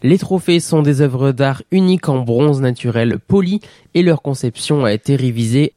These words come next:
au fil des années pour mieux refléter l'évolution du cinéma français.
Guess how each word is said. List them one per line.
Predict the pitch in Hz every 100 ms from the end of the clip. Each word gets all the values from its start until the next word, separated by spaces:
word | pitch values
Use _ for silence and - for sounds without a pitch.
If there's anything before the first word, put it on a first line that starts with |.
| -
au | 113
fil | - 143 117
des | 101 113 165
années | 175 175
pour | 165 156
mieux | 135 139
refléter | 127 - 107 - 127 - - - -
l'évolution | 110 139 135 113 - 151
du | 147 135
cinéma | 143 151 120 123 135
français. | - 170 151 127 151